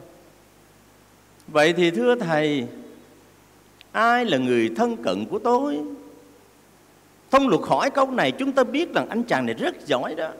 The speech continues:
Thường thường lâu nay tới bây giờ chúng ta cứ nghĩ thân cận là những người thân yêu của mình, đó là cha, là mẹ, là ông, là bà, là vợ, là chồng, là con cái.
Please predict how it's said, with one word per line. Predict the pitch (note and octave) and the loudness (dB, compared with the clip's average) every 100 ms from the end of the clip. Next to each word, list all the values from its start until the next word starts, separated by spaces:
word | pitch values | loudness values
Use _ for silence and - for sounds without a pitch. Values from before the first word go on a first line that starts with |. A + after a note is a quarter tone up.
| - - - - _ _ _ - | -20 -20 -20 -20 _ _ _ 0
Thường | D#3+ E3 | 2 4
thường | E3 D#3+ | 4 4
lâu | G3+ A#3+ | 2 0
nay | A#3+ A#3+ A#3+ | 2 -2 0
tới | A#3 C#4 | 0 0
bây | C#4 G3 | -4 -2
giờ | D3+ B2+ C3 | 0 0 0
chúng | A#3+ | -2
ta | A#3 | -2
cứ | A3+ A#3+ | -2 -2
nghĩ | F#3+ D#3 | 0 0
thân | A#3 G#3 | -2 -2
cận | D3 A2 A#2 | -2 -4 -2
là | A#2+ G#2 | -2 -2
những | F#2+ B2+ F3 | -2 -6 -4
người | A#2+ E2+ | -4 -4
thân | F3 F3+ | -6 -4
yêu | F3 G3 G3 F#3+ F#3 | -4 2 2 2 -2
của | A2 B2+ | -6 -6
mình, | C#3 A2 E2+ | -4 -4 -4
đó | F2 | -6
là | D#3 E2+ | -6 -6
cha, | - E3 E3 | -4 -2 -2
là | G#2 | -4
mẹ, | F2 F2+ F#2 | -6 -8 -8
là | F2+ D#2 | -8 -6
ông, | F#3 F3 | -8 -6
là | F#2+ F2 | -8 -6
bà, | F#2 E2+ D#2+ C#2+ C2+ - - - _ G2 | -4 -4 -4 -8 -16 -20 -20 -20 _ -6
là | A2+ | -4
vợ, | G#2 A2 A2+ C#3 | -2 -2 -2 -4
là | G#2 | -4
chồng, | F2+ G#2 F#2 | -4 -4 -4
là | E2 | -6
con | - E3 E3+ | -4 -6 -4
cái. | D#3 E3 | -8 -10